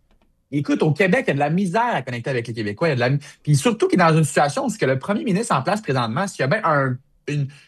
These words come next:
une aiguille, un, une roche dans son soulier pour, ben, c'était, c'était vrai durant la campagne, puis ça se l'est depuis, bien honnêtement, c'est sa capacité justement à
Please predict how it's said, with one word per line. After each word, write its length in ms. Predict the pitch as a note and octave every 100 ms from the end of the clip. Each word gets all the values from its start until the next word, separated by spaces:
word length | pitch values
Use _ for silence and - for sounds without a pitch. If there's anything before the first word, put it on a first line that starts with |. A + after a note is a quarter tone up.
| _
une 180 | D#3 E3
aiguille, 500 | A#3+ E3+ F#3+ C#4+ A#3
un, 120 | E3 D3 - -
une 160 | F#3 E3+
roche 380 | D3+ G3+ C#4+ G3
dans 120 | C#3
son 180 | C#3 C3+
soulier 540 | - C3+ C3+ G#3 G#3+ - _ _
pour, 420 | E3+ F3+ E3+ B2 _ _
ben, 120 | A2 F#2 F#2 -
c'était, 260 | - G#2+
c'était 180 | G#2 A#2
vrai 200 | A2+ C#3
durant 220 | C3 C3
la 40 | A#2+
campagne, 480 | B2 G#2+ - F3
puis 140 | C3+ -
ça 240 | A#2 G#2
se 160 | G#2+ A2+
l'est 240 | A2+ C#3+
depuis, 360 | C3 G#2+ - G#3+
bien 160 | D#3+
honnêtement, 460 | C#3 B2+ A2 E3+ C4 - -
c'est 280 | - - G3+
sa 100 | G#3
capacité 480 | C3 B2+ C3 - A3+ A#3
justement 320 | - C3+ F3+
à 400 | G#3+ B2 A2+